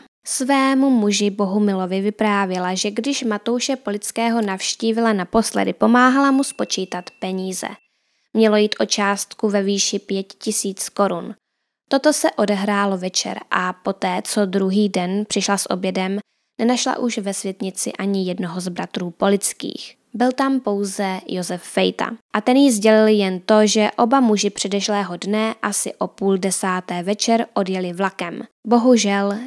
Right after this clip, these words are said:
je pravda, že Poličtí měli našetřeno několik tisíc korun, které si v únoru roku devatenáct set devatenáct vybrali, aby bankovky mohli nechat okolkovat. O tom bohužel věděli i jejich sousedé, kteří začali vymýšlet plán, jak se bratrů zbavit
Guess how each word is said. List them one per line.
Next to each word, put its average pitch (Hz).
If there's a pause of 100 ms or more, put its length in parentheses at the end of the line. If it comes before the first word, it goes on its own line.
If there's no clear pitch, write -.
(100)
je 220
pravda, 190
že 190
Poličtí 202
měli 208
našetřeno 240
několik 196
tisíc -
korun, 208 (360)
které 262
si 285
v -
únoru 220
roku 214
devatenáct 208
set 190
devatenáct 202
vybrali, 214
aby 220
bankovky 220
mohli 190
nechat 185
okolkovat. - (720)
O 277
tom 214
bohužel 226
věděli 208
i -
jejich 233
sousedé, 202
kteří 233
začali 262
vymýšlet 214
plán, 233
jak 240
se 254
bratrů 220
zbavit 220